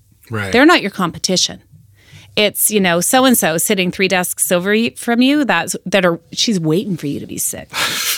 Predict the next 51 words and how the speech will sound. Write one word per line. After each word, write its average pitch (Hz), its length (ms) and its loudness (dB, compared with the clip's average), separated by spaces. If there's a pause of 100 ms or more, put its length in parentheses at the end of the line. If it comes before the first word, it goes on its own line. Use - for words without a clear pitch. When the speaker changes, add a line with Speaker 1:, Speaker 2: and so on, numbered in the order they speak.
(540)
Speaker 2:
You 311 120 8
know 403 60 8
what 415 100 6
I 392 40 6
mean? 320 220 6
Like, 269 220 4
that 339 280 6
is 320 160 2
what 277 260 6
you 294 180 6
are, 269 340 6
that 285 260 2
is 370 160 2
what 277 160 4
you 269 280 6
are 220 320 4
groomed 277 760 6 (160)
to 269 120 4
believe. 214 640 2
Speaker 1:
Yeah, 127 340 4 (260)
that's 131 200 0
crazy. 123 420 0
Speaker 2:
You 240 80 4
know, 208 280 4
and, 240 420 2 (180)
and, 240 420 2 (140)
um, 240 300 2
I 247 120 4
don't 330 160 2
know 240 120 4
what 214 140 2
it's 185 180 -2
like 196 280 0
at, 175 300 0 (140)
at 175 280 -2 (120)
other 214 320 2
workplaces. 233 880 0
I 185 100 0
worked 170 240 -6
in 175 120 -4
radio, 269 360 4
I 269 140 2
worked 262 240 -2
in 269 100 6
T 262 220 2
V, 220 280 0
and 190 160 -2
I 170 100 0
can 170 180 -6
tell 269 280 2
you 233 440 0